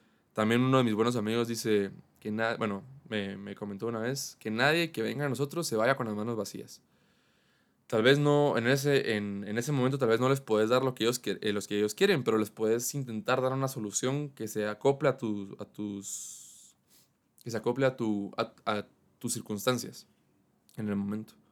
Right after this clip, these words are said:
Y, y bueno, también me hubiera gustado no dejarme rendir en las últimas semanas, porque estas últimas semanas de verdad que fueron bien pesadas. Las últimas semanas, eh,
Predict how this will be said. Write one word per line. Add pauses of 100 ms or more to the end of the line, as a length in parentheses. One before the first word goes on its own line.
(1160)
Y,
y
bueno,
también
me
hubiera
gustado
no
dejarme
rendir
en
las
últimas
semanas,
porque
estas
últimas
semanas
de
verdad
que
fueron
bien
pesadas. (720)
Las
últimas
semanas,
eh,